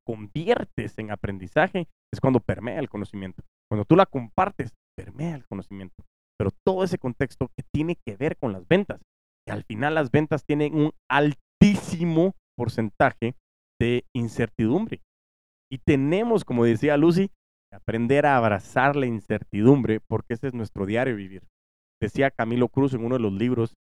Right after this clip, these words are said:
que estaba escuchando de él, en uno de los retos que nos ponía Vic, eh, y decía, ¿qué tan posible es que tú comiences a entender que la incertidumbre al final es, eh, eh,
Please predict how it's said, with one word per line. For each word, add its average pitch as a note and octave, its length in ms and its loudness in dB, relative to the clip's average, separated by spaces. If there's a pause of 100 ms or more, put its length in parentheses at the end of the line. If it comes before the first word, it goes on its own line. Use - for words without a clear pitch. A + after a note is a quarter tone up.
(100)
que F#2 60 -20
estaba A2 200 -6
escuchando A2 480 -4
de G#2 120 -2
él, A#2 120 -2
en G#2 80 -4
uno A2 120 -2
de A2+ 40 0
los G2 140 -2
retos A2 280 -4
que G#2+ 100 -10
nos F#2+ 120 -8
ponía G2+ 260 -6
Vic, A2+ 200 -6 (520)
eh, G2+ 280 -2 (320)
y A#2 60 -2
decía, A#2 420 2 (1300)
¿qué D3 80 0
tan D#3+ 280 0
posible C#3+ 680 2
es - 260 -4 (380)
que A#2+ 100 -4 (240)
tú C#3 140 8
comiences C3+ 600 0
a B2 40 0
entender A#2 640 -4 (360)
que G#2+ 220 -6
la A#2 160 -2
incertidumbre A#2+ 880 -2
al C3 140 -2
final C3 500 -4 (180)
es, B2+ 220 -8 (400)
eh, A2 160 -8 (220)
eh, A#2 100 -18